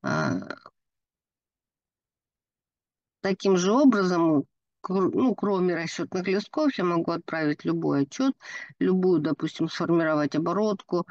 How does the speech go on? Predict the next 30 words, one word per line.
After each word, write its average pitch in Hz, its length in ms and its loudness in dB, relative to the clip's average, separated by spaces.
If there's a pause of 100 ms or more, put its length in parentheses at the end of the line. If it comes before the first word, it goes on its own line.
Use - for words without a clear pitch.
(440)
э, 151 100 -4
анализ 165 1000 2
счёта, 160 580 -4
ну 190 280 0
и 160 60 -2
так 170 240 -2
далее. 143 360 -2 (600)
А, - 360 -4
и 196 280 0
отправить, 190 840 -4
э, 147 200 -2 (220)
по 160 320 0
электронному 165 680 0
адресу, 160 680 -2 (1080)
например, 160 560 -2
там, 135 260 0
специалисту, 156 800 -2
который 147 440 -2
у 147 40 4
меня 143 200 2 (200)
запросил 143 580 -4
эту - 200 -6
информацию 147 640 0
в 151 60 -2
банк, 165 360 -2
там, 139 240 -2
или 156 120 -6
ещё 143 220 -6
каким-то 135 480 -2
заинтересованным 131 920 -2